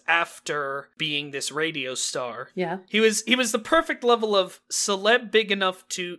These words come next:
Speaker 1: that people know his name and care about him,
Speaker 2: Uh-huh.
Speaker 1: but small enough that <laughs> Disney can afford him.
Speaker 2: <laughs> Yeah, in a movie designed to just make money.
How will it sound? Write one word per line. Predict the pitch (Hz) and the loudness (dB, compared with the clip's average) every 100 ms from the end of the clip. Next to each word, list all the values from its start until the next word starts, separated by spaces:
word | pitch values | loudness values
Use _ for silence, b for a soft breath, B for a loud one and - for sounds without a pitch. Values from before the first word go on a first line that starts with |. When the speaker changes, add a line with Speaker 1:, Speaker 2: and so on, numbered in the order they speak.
| - | -2
Speaker 1:
that | 175 170 | -2 -2
people | 196 180 170 156 | -6 -6 -10 0
know | 180 175 | 2 2
his | 175 165 | -2 -4
name | 160 160 | -4 -6
and | 143 | -8
care | - 175 147 | -2 -2 -2
about | 139 131 120 | -2 -4 -4
him, | 135 127 | -10 -6
Speaker 2:
Uh-huh. | 180 | -2
Speaker 1:
but | 190 190 | -2 0
small | - - 196 208 214 | 0 0 4 4 4
enough | 196 180 - - | 4 4 2 -2
that | 180 160 | -4 -2
<laughs> | |
Disney | - 247 247 - 233 208 | 2 4 4 2 2 0
can | - 196 | -2 -4
afford | 185 - 254 240 202 - | -6 -4 -2 -2 -4 2
him. | 302 262 | 6 8
Speaker 2:
<laughs> | - 262 247 - - 208 - 190 - B B B | 8 6 6 2 0 0 -2 -8 -8 B B B
Yeah, | - 185 | 4 6
in | 165 185 | 6 4
a | |
movie | 185 190 185 | 6 6 6
designed | 185 175 170 165 165 175 | 4 2 0 0 0 -4
to | 165 | -4
just | 151 180 180 165 | 4 4 4 -4
make | 170 165 165 | -4 -4 -4
money. | 170 165 156 147 | -4 -2 -6 -10